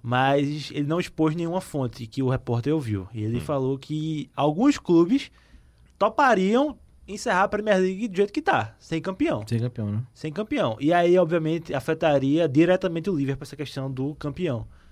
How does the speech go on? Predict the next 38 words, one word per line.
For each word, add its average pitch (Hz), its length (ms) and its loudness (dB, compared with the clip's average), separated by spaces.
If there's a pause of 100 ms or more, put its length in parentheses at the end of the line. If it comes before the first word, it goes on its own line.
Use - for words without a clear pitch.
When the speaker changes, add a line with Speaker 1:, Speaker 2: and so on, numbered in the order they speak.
(260)
Speaker 1:
Não 117 180 -6
só 180 180 2
o 170 40 4
Liverpool, 120 300 0
claro, 110 280 -2
mas, 110 240 -2
enfim, 117 320 -6
questão 113 400 -6
de, 123 680 -2 (340)
do 135 300 -2
acesso. 139 640 0
Os, 240 320 -2
os 247 160 -4
principais 269 340 0
afetados 202 440 0
seriam 185 440 0 (540)
os - 140 -2
porteiros 190 680 2 (100)
do 131 140 -10
top 143 240 -2
quatro, 151 320 0 (180)
Speaker 2:
Hum. 87 220 -12 (460)
Speaker 1:
que 156 100 -4
não 147 260 0
iriam 143 220 4
pra 143 100 -2
Champions 143 380 -4
League 202 340 -2 (120)
por 156 160 -2
mais 175 280 2
uma 202 140 0
temporada, 160 720 0 (880)
e 170 360 -6
o 170 120 2
Liverpool 247 440 0
e 262 80 2
os 247 120 -2
que 247 300 -4